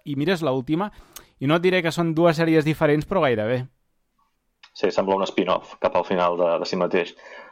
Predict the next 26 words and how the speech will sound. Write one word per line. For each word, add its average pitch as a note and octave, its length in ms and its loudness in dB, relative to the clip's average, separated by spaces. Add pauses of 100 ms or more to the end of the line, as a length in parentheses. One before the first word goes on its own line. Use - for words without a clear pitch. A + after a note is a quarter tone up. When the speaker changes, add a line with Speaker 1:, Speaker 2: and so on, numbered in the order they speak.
(180)
Speaker 2:
Eh, F#2 340 2
sí, - 140 0
és A#2+ 100 -2
cert, C3 180 0
eh, F2 240 0
una, F#2 220 -4
una F#2+ 120 -2
sèrie G2 160 0
de F#2 80 0
molt F2 220 -2
d'èxit, G#2+ 480 0
cap - 160 -2
al F2+ 120 2
dos F2 140 -2
mil F#2 280 -2
nou, A2 440 0
crec - 240 -10
que F2+ 300 -2
quan F#2 160 -6
ja F2+ 80 -2
portava F2+ 380 -2
dues, F2 840 -4
eh, - 220 -8 (160)
dues, F2 320 -6
tres F2 160 -4
temporades, F2+ 720 -2